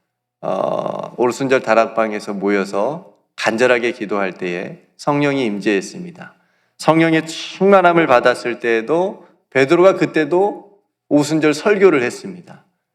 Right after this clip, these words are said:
설교를 통해서 복음을 전하는 모습을 보여줬어요. 네.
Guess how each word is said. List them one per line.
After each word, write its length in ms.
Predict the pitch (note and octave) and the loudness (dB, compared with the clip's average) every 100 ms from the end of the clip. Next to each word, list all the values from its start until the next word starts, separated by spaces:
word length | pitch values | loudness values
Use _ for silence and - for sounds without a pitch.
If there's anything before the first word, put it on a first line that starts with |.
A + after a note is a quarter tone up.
| _ _ _ | _ _ _
설교를 520 | - G3+ G3+ G3 F#3 | 0 4 6 6 4
통해서 440 | F3+ E3+ D#3+ F3 F3 | 2 2 4 4 4
복음을 400 | D#3 E3+ A3+ G#3 | 4 4 4 4
전하는 380 | E3+ C#3 B2+ | 4 2 0
모습을 400 | A2 G#2+ G#2+ G#2+ | -4 -6 -6 -8
보여줬어요. 540 | F2 G2 F2 E2+ - - _ _ _ _ _ _ _ _ _ | -6 -8 -6 -12 -18 -20 _ _ _ _ _ _ _ _ _
네. 320 | - - - | -10 -10 -10